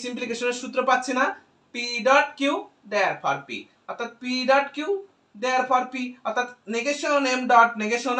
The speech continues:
আই therefore negation এম, তাহলে মিলে যাচ্ছে সিদ্ধান্তের সাথে। তাহলে negation এম বসালাম, তাহলে পাঁচের আমরা কি বসাই দিলাম, পাঁচ নাম্বার থেকে বসাই দিচ্ছি, তাই পাঁচ সূত্রের নাম সিমপ্লিফিকেশন, সিমপ্লিফিকেশনের সূত্র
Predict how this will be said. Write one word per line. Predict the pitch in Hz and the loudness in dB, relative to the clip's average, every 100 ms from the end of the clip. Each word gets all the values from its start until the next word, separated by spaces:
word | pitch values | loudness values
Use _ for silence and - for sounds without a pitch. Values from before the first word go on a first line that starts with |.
| 294 | 4
আই | - - 180 | 4 -4 0
therefore | 214 208 240 226 214 | 2 2 2 0 -2
negation | 208 226 104 | -6 -4 -6
এম, | 202 - _ _ _ - | -6 -10 _ _ _ 0
তাহলে | 220 233 226 | 2 2 0
মিলে | 220 220 | -4 -2
যাচ্ছে | 214 220 226 | -2 -2 -6
সিদ্ধান্তের | 226 180 202 208 220 226 | -8 -4 -2 -2 -6 -6
সাথে। | 190 196 - _ _ | -2 -4 -4 _ _
তাহলে | 190 185 185 | -8 -6 -6
negation | 185 202 254 269 - - | -4 -4 -2 -4 -6 -10
এম | 165 147 | -8 -6
বসালাম, | 143 139 98 - | -6 -8 -10 -12
তাহলে | - 147 - | -10 -10 0
পাঁচের | 170 - 208 | 0 0 -2
আমরা | 202 214 | -2 -4
কি | 220 214 | -4 -2
বসাই | 208 220 214 | 0 0 4
দিলাম, | 233 269 - - _ _ _ _ | 6 6 4 -8 _ _ _ _
পাঁচ | 190 208 214 | 0 0 -2
নাম্বার | 214 214 | -2 -2
থেকে | 220 214 | -4 -6
বসাই | 214 | -4
দিচ্ছি, | 208 - | -6 -2
তাই | 196 - | 2 8
পাঁচ | 214 247 - - | 10 10 6 -8
সূত্রের | 208 - 208 190 | -16 -8 -4 -2
নাম | 170 170 | -4 -6
সিমপ্লিফিকেশন, | - 170 151 147 127 120 - _ _ - - | -10 -10 -10 -10 -12 -12 -20 _ _ -20 -10
সিমপ্লিফিকেশনের | 233 233 247 226 233 247 247 | -8 -6 -4 -4 -2 -4 -6
সূত্র | 233 214 | -8 -6